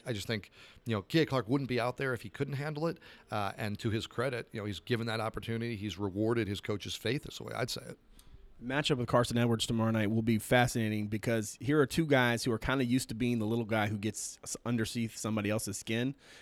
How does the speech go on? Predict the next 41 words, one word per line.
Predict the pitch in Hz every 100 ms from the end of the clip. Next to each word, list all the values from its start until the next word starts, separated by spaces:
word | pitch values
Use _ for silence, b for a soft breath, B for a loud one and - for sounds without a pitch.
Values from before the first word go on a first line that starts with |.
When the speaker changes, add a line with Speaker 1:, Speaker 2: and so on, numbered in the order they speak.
| -
Speaker 2:
and | 110
now | 110 110
they're | 110
gonna | 117
be | 107 101
basically, | 110 110 110 117 107
again, | - 120 120 110
doing | 110 113
the |
Spider-Man | - 120 113 107 101
meme, | 101
pointing | 104 95 104
at | 107
each | 104
other | 98 98
and | 101 B B B
like, | 98 98
"Hey, | 120 117
it's | 95
me." | 117 101 B B B -
Um, | 143 117 104 - _ _ _ - -
what | - 131 196
is | 226 160
your, | 139 147 143 135 -
last | 135 -
question | 143 -
for | 110 110
you, | 107
we'll, | 110 -
we'll | 110
wrap | 110 107 113
up | 110
on |
this | 107 113
one. | 98 104
What's | 143 -
your | 139
key | - - 135 123
to | -
the | 117
game | 107 113 110 110